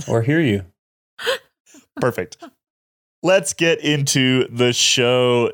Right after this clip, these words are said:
Speaker 2: today. We're gonna talk about Milan San Remo. We're gonna talk about what happened. We're gonna talk about Trofeo Alfredo Binda. Ditto. Gonna talk about what happened and what, uh, one of the teams maybe did wrong. Got a little, uh, little bike exchange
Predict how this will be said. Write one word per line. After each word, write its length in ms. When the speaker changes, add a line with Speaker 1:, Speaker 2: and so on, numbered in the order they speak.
Speaker 2:
today. 640
We're 120
gonna 140
talk 300
about 300
Milan 200
San 160
Remo. 440
We're 60
gonna 80
talk 140
about 160
what 160
happened. 560
We're 80
gonna 180
talk 60
about 540
Trofeo 420
Alfredo 320
Binda. 380
Ditto. 360
Gonna 120
talk 180
about 140
what 80
happened 280
and 220
what, 300
uh, 320
one 160
of 40
the 60
teams 320
maybe 180
did 260
wrong. 460
Got 200
a 40
little, 220
uh, 300
little 140
bike 220
exchange 720